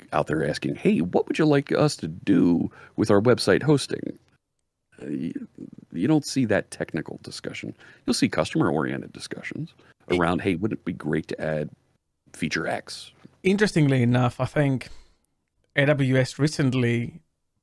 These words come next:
Speaker 2: published, uh, a GitHub issue where they wanna basically standardize the way messages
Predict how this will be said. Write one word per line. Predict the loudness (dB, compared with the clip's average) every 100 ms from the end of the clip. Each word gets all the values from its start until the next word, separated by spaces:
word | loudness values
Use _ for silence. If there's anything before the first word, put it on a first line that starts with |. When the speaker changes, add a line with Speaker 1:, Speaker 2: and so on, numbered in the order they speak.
| _ -4
Speaker 2:
published, | 2 4 4 2 2 -4 -14 _ _ -4
uh, | 0 2
a | 2
GitHub | 2 2 2
issue | 0 0 0 2
where | 4 4
they | 4 4
wanna | 4 2 2
basically | 2 0 -4
standardize | -6 -2 -2 2 2 2 0
the | -2
way | 2 2
messages | 4 2 0 -6 -8 -10 -12